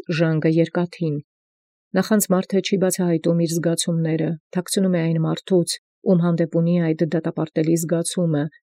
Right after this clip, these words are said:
իրենց սիրալիր ցույց տալիս։ Սակայն ինչպես ներսից վառվող հարդը դրսից մաքուր է երևում, բայց սկսված կրակը ներքին կողմից վառում է, կործանում է այն,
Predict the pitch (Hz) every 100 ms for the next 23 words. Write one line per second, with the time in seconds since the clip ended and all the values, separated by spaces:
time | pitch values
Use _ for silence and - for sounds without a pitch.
0 | _ 202 185 185 - 202 170 165 175 -
1 | - 156 - 160 151 147 143 - - _
2 | _ _ _ _ - 175 190 190 - 196
3 | 185 180 214 190 175 180 165 196 185 -
4 | - 175 185 170 160 160 - - 175 170
5 | 196 - 165 165 202 196 175 170 175 151
6 | 151 147 _ _ - 180 175 - 185 -
7 | 196 - 185 185 - 185 175 _ _ _
8 | 175 175 - - 202 - 175 175 175 190
9 | 170 160 165 185 185 156 156 - 165 -
10 | 160 165 202 175 160 156